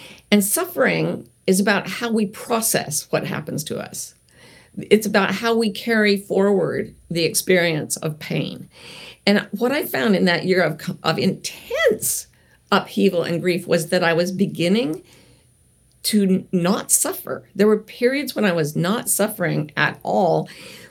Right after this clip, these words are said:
When my life looked great and everyone seemed to love me, I was in horrible suffering. Now everything had exploded and the suffering was finally coming to an end. And I was amazed. And I've been looking at that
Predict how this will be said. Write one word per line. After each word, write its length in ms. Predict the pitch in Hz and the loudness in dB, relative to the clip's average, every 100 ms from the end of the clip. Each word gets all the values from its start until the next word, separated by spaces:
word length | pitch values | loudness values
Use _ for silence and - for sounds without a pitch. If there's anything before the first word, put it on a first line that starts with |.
| - | 2
When 140 | 214 | 4
my 120 | 214 | 4
life 220 | 220 254 | 4 0
looked 200 | 233 - | -2 -2
great 260 | - 196 262 | 2 2 2
and 140 | 180 | 0
everyone 260 | 175 190 196 | 0 2 2
seemed 240 | 190 180 160 | 2 -2 -2
to 80 | |
love 180 | 156 160 | 0 0
me, 140 | 220 233 | 0 0
I 120 | 170 | 0
was 160 | 170 | 0
in 120 | 165 151 | 0 -2
horrible 440 | 147 208 175 - | 0 2 2 0
suffering. 480 | - - - - - - - - - | -8 -10 -12 -14 -16 -20 -20 -6 2
Now 240 | 214 247 | 4 4
everything 440 | 175 240 262 269 | 4 2 2 0
had 100 | 247 214 | 0 0
exploded 880 | - - - 247 262 160 143 151 - _ _ _ - | 0 -2 0 2 2 2 0 -6 -14 _ _ _ 0
and 140 | 196 | 4
the 60 | 226 | 4
suffering 500 | 214 226 226 254 247 | 2 0 -4 -4 -2
was 160 | 233 - | -2 -4
finally 560 | - 170 151 151 160 | -4 -2 0 0 -2
coming 360 | 170 151 143 151 | -4 -6 -4 -4
to 160 | 151 | -6
an 120 | 175 - | -6 -4
end. 540 | 214 262 131 - - _ - - - - | -6 -4 -4 -6 -10 _ -20 -20 -14 0
And 80 | 196 | 2
I 60 | |
was 140 | 220 220 | 4 4
amazed. 420 | 214 240 202 156 | 2 2 0 0
And 80 | 160 | -2
I've 80 | 170 | 0
been 140 | 170 | 0
looking 300 | 180 180 190 | 0 0 0
at 100 | - | 0
that 300 | 170 160 - | 0 0 0